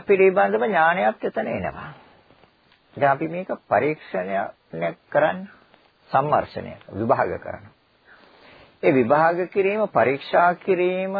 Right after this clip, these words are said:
තුළ එන්නේ සම්මර්ෂණ ඥානය. ඒ හැකියාව. ඒකට කියනවා සම්මර්ෂණ ඥානය. ඒතර නාම රූප පිරිසිදුව දැනගන්න නුවණක් එනවා. ඊගාවට එනවා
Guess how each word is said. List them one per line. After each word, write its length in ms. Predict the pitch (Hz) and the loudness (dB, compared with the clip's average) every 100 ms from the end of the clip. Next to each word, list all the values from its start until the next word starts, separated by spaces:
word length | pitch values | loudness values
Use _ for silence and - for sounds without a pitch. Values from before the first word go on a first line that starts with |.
| 190 - | -6 -6
තුළ 220 | 202 190 | -2 0
එන්නේ 460 | 208 220 247 262 262 | -2 -4 -8 -8 -6
සම්මර්ෂණ 560 | - 170 190 - 139 | -4 0 -2 -2 -8
ඥානය. 420 | 92 80 78 85 - _ - _ - | -6 -8 -10 -14 -20 _ -20 _ -6
ඒ 80 | 113 | 0
හැකියාව. 460 | 120 - 113 78 101 _ _ _ _ _ _ _ _ _ - | 0 2 2 2 -4 _ _ _ _ _ _ _ _ _ -10
ඒකට 60 | |
කියනවා 240 | 156 180 208 | -8 -8 -8
සම්මර්ෂණ 460 | 165 117 87 - - | -6 -6 -10 -12 -18
ඥානය. 440 | - - - - - _ _ _ - - _ _ - | -20 -20 -20 -20 -20 _ _ _ -20 -20 _ _ -10
ඒතර 240 | - 202 | 0 2
නාම 240 | 180 143 170 | 4 2 4
රූප 300 | 190 202 202 | 4 4 0
පිරිසිදුව 460 | 208 208 208 214 220 | -2 0 0 0 2
දැනගන්න 480 | 214 220 214 220 226 220 | 4 4 4 0 -2 -4
නුවණක් 360 | 285 240 226 311 _ _ | -4 -6 -6 -8 _ _
එනවා. 560 | - 131 - - 139 - _ _ _ _ _ _ _ _ _ _ _ _ _ _ _ _ _ - | -6 -4 -6 -10 -14 -18 _ _ _ _ _ _ _ _ _ _ _ _ _ _ _ _ _ -6
ඊගාවට 640 | 143 190 208 202 143 - | -4 2 4 6 4 2
එනවා 640 | 107 113 107 101 151 220 | 0 0 0 2 2 2